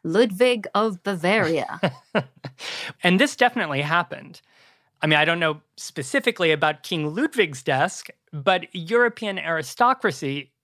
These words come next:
Speaker 2: did sell off their furniture and their paintings and tapestries and so on to American millionaires during the Gilded Age.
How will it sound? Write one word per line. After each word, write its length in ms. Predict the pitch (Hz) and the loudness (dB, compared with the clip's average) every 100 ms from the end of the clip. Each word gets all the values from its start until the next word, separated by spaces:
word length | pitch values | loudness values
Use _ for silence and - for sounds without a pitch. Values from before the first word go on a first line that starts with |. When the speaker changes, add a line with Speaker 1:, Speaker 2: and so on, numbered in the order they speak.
| 175 143 | -10 -6
Speaker 2:
did 300 | 156 262 226 | -2 -2 -2
sell 300 | - 233 214 | 0 2 2
off 280 | 190 220 - | 2 2 0
their 120 | 196 | -4
furniture 520 | - 185 202 196 208 | -4 -4 -4 -2 -2
and 120 | 202 | -2
their 80 | 170 | -6
paintings 500 | 135 139 170 196 190 | -6 -2 -2 -2 -4
and 100 | 135 | -6
tapestries 640 | - 143 175 185 - 180 175 | 0 0 0 -6 -8 -8 -4
and 120 | 165 | -4
so 200 | 185 214 | 2 4
on 200 | 190 165 - - - _ | 4 2 -2 -18 -20 _
to 100 | - | -2
American 480 | 226 208 226 240 226 | 0 2 0 0 -2
millionaires 480 | 240 285 156 151 151 | -2 -2 -2 -2 -4
during 220 | 190 185 | -4 -4
the 60 | 180 | 0
Gilded 300 | 220 220 180 | 2 2 0
Age. 340 | 147 156 - | -4 -10 -14